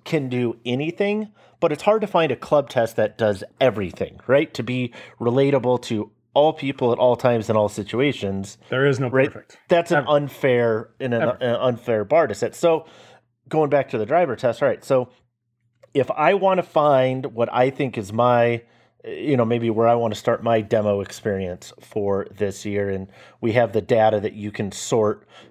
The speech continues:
Speaker 1: based on certain metrics, what are the three or four things that I should know about my swing if I wanna get the most out of our data?
Speaker 2: Well, the easiest one, and, and again, this is, this is one of those challenges, not to go too far in, in the weeds and inside baseball, but,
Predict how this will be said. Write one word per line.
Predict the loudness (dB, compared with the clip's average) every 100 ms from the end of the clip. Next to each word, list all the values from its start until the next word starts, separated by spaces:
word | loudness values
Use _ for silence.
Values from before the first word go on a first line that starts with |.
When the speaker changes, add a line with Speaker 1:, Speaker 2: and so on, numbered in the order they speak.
| -4
Speaker 1:
based | -4 -2 -2
on | -2
certain | -2 -2 -2 -2
metrics, | 0 0 -2 -8 -8 -20 -20 -20 _
what | -2 0
are | 2
the | -2
three | -6 -2 0
or | 0
four | -2 -4
things | -2 -4 -2
that | -4 2
I | 2 2
should | 0 -4 -6
know | 0 2 2 0
about | 0 0 0
my | 0 0
swing | 0 -4 -6
if | -2 0
I |
wanna | 0 -2
get | -4 -8
the | -4
most | -4 -4 -2
out | -2
of | -4 0
our | 0 2
data? | 0 -4 -4 -12 -20 _ _ _ _ -2
Speaker 2:
Well, | 2 2
the | 2
easiest | 2 2 0 0
one, | -2 -2 -2
and, | -2 -2
and | 0 -2
again, | 0 0 0
this | -2 0
is, | 0 -2 -8 -2
this | 0 2
is | 2
one | 2
of | 2
those | 0 0
challenges, | 0 0 0 -2 -6 -8 -14 _
not | -10 -6
to | -2
go | -2
too | 0 0
far | 0 0
in, | -2 -2
in | -2
the | 0
weeds | 2 0 0
and | -4
inside | -2 -4 0
baseball, | 0 0 0 -4
but, | -4 -10